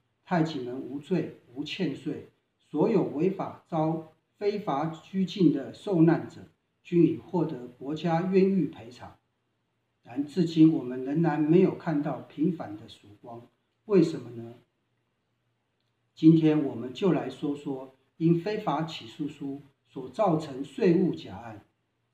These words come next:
国税局在未经实质查核下，断然违法开出巨额税单，而为了达到课税目的，财政部、国税局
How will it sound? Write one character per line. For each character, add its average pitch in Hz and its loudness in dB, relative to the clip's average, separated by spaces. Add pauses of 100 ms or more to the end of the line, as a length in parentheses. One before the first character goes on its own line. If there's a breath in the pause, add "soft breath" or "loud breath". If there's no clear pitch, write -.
(240)
国 139 -8
税 180 4
局 135 -4
在 170 0
未 180 4
经 180 4
实 143 -6
质 135 -18
查 - -18
核 120 -18
下， 123 -12 (400)
断 175 4
然 127 -6
违 165 2
法 117 -8
开 160 -2
出 160 -6
巨 156 -4
额 117 -12
税 - -6
单， 113 -16 (640)
而 165 2
为 220 4
了 160 4
达 147 -4
到 170 0
课 214 0
税 160 2
目 151 4
的， 113 -12 (420)
财 139 -8
政 165 6
部、 160 0 (120)
国 165 -2
税 190 2
局 - -8